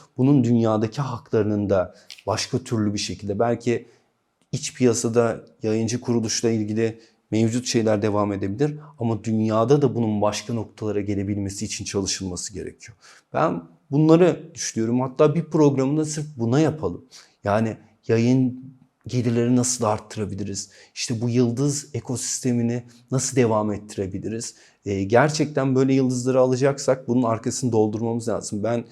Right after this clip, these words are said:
e, genç futbolcuları yetiştirip satmamız gerektiğine inanan birisiyim. Böyle şeyleri düşünmüyorum ama bunlar yapılacaksa, işte Fenerbahçe'de bunun akabinde büyük yıldızlar getirip Galatasaray'la böyle bir, e,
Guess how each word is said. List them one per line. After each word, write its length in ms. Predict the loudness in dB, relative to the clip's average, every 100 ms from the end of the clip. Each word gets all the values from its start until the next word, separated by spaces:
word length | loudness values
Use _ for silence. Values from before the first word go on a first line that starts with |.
| -20 _ _
e, 280 | -2 0 0 0 -4 -8 -2
genç 280 | 4 4 2
futbolcuları 680 | -6 0 0 2 0 0
yetiştirip 420 | 0 0 -6 -10 -4
satmamız 680 | -2 -2 0 0 0 -2 -14 _ _
gerektiğine 500 | 0 0 0 0 2
inanan 440 | 4 6 6 6
birisiyim. 500 | 4 -2 -6 -8 -10 -14 -20 _
Böyle 240 | -2 2 2
şeyleri 560 | 2 0 2 2 0 -4 -12
düşünmüyorum 400 | -4 -2 -2 0
ama 220 | 0 2
bunlar 340 | 2 4 6 6
yapılacaksa, 720 | 4 2 -2 -2 -4 -6 -8
işte 180 | -8 -8
Fenerbahçe'de 760 | -4 0 0 0 -2 -4 -2
bunun 180 | -2 -2
akabinde 680 | -4 -4 -2 0 0 -2 -6 -16 _ -2
büyük 340 | 0 2 2
yıldızlar 480 | 2 2 0 0 0
getirip 500 | 0 -2 -2 -4 2
Galatasaray'la 760 | 2 2 0 -2 0 2 2 4
böyle 300 | 6 6 4
bir, 220 | -2 -6 -20 _ _ _ _ 0
e, 320 | 2 2 0